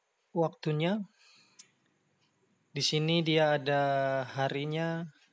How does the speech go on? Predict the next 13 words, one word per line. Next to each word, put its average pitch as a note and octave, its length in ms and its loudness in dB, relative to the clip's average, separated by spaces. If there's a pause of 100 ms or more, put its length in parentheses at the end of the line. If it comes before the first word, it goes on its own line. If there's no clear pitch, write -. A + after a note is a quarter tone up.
ada C3+ 480 -4
tanggalnya, C#3+ 800 -4 (560)
dan C3+ 320 -8 (160)
ada C3+ 240 -6
juga C3 400 -6
pengatur C3 560 -6
waktunya. B2 560 -10 (880)
Jadi D3+ 240 -6
untuk E3 320 -2
mengatur C#3+ 1400 -4 (800)
hari C3+ 640 -6
dan C3 160 -6
tanggalnya, B2+ 880 -6